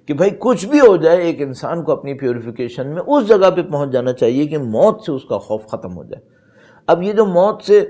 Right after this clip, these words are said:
خوف ختم ہوتا ہے تو پھر انسان کے لیے راستے کھلتے ہیں۔ وہ مثلاً اصحاب انبیاء کی طرف جاتا ہے، اصحاب ائمہ کی طرف جاتا ہے، ان کی صورت میں آنے کی کوشش کرتا ہے۔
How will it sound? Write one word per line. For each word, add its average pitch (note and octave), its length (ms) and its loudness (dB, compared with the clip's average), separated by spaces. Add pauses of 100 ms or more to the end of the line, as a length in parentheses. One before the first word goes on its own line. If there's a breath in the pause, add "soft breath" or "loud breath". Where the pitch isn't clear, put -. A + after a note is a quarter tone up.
(140)
خوف F#3+ 340 0
ختم A3 380 0
ہوتا G#3+ 400 4
ہے C#3 180 6
تو F3+ 160 -6
پھر G#3 200 4 (100)
انسان D3 420 -4
کے C#3+ 100 -4
لیے C#3 140 0
راستے A#2+ 320 -2
کھلتے A#2+ 320 -10
ہیں۔ B2 80 -6
وہ A#2 160 -6
مثلاً A#2 460 -6 (140)
اصحاب G#2+ 400 -6 (600 soft breath)
انبیاء A2 440 -2
کی A#2+ 140 -10
طرف A2 300 -4
جاتا G#2+ 280 -2
ہے، G#2 80 -2
اصحاب F#2+ 460 -6
ائمہ G2 320 -4
کی B2+ 120 -10
طرف A#2+ 300 -4
جاتا A2+ 360 2
ہے، G2 80 -8 (480 soft breath)
ان D3+ 180 -4
کی E3 140 -2
صورت D#3 340 2
میں D3+ 100 -4
آنے C3+ 220 -2
کی B2+ 100 -8
کوشش B2 360 -10
کرتا A2 360 -6
ہے۔ A2 40 -10